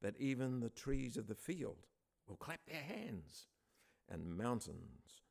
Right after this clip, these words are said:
the whole creation, will sing for joy. The widely esteemed Old Testament scholar Walter Brueggemann has described the overarching unity of the whole narrative as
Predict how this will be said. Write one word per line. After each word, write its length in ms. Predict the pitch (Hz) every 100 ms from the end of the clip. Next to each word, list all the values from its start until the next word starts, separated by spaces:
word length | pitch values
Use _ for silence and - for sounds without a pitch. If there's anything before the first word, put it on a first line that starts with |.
| _ -
the 80 |
whole 380 | 90 139 151 139
creation, 640 | - 117 110 127 - 80 - _ _ -
will 220 | 82 -
sing 600 | - - - 110 95 87
for 140 | - 82
joy. 300 | 95 87 - - _ _ _ _ _ _ _ _ _ _ _ _ _ _ _ _ _ _ _ _ -
The 80 | -
widely 400 | 95 113 107 110
esteemed 460 | 104 - 95 87
Old 200 | 87 85
Testament 440 | - 107 90 80 -
scholar 340 | - 85 82
Walter 320 | 82 95 85
Brueggemann 540 | 76 107 127 73 - - - _ _ _ _ -
has 100 | 98
described 560 | 98 - 101 104 101 87
the 140 | 95
overarching 760 | 107 120 110 104 101 - 90 90
unity 460 | 117 117 - 76
of 100 | 80
the 100 | 82
whole 260 | 92 110 92
narrative 500 | 90 98 87 82 - _ - - -
as 520 | 95 95 98 92 -